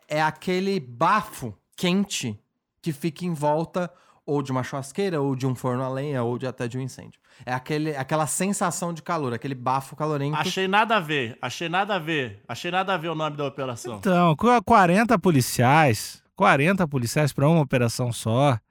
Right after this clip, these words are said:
Speaker 3: eh, contra um leão de pelúcia. Tá certo que eles prenderam alguns humanos que trabalhavam pro leão aqui junto, mas são quarenta policiais. Ó, a identi-
Speaker 2: Ah, você tá querendo dizer que o leão era o líder?
Speaker 3: É óbvio.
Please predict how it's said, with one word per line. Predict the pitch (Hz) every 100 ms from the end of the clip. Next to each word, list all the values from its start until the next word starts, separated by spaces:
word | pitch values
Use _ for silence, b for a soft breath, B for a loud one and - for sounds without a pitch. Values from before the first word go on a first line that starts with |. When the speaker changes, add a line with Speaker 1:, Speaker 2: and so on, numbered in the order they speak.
| _ 208
Speaker 3:
eh, | 175 165 147
contra | 208 214 208 185
um | 208 214
leão | 190 170 160 196 190
de | 151
pelúcia. | - 120 127 160 151 - 98 92 _ B B
Tá | - 226
certo | 170 165
que | 247
eles | 202
prenderam | 208 190 196
alguns | 180 185 165
humanos | 160 156 156
que | -
trabalhavam | 156 135 135 139
pro | 131 135
leão | 127 131
aqui | 120 117
junto, | 110 180 180 - b b
mas | b 226 220
são | 285
quarenta | 269 220 208 240 185
policiais. | 165 165
Ó, | 190 220
a | 185
identi- | 233 233
Speaker 2:
Ah, | 175
você | 165
tá |
querendo | 160 180 180
dizer | 175 160
que | 185
o | 214
leão | 196 175 220
era | 233
o | 214
líder? | 214 170
Speaker 3:
É | -
óbvio. | 226 190 156 104